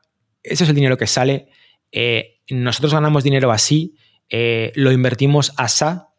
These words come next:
¿vale? Em, y queremos hacer esto, esto y esto". Eso también a la gente le engancha bastante, porque le da una seguridad que no tiene nada que ver con la seguridad en el trabajo. De hecho,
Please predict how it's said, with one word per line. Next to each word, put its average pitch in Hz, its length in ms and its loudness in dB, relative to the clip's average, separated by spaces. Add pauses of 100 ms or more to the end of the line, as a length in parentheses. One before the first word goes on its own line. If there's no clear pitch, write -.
(100)
¿vale? 147 540 0
Em, 127 760 -2 (140)
y 123 400 2
queremos 131 320 0
hacer 135 220 0
esto, 139 220 0
esto 135 200 0
y 110 100 2
esto". - 280 -4 (1300)
Eso 165 320 2
también 160 280 2
a 170 40 4
la 151 80 2
gente 156 240 2
le 147 60 2
engancha 131 360 0
bastante, 123 640 -2 (160)
porque 113 1120 -4
le 120 340 -2
da 143 680 0 (560)
una 151 240 2
seguridad 151 800 2 (680)
que 139 140 0
no 139 120 2
tiene 175 180 2
nada 165 120 2
que 147 60 0
ver 135 160 2
con 131 80 0
la 123 80 0
seguridad 123 280 0
en 123 60 -2
el 113 100 -2
trabajo. 120 400 0
De 120 80 2
hecho, 127 320 -2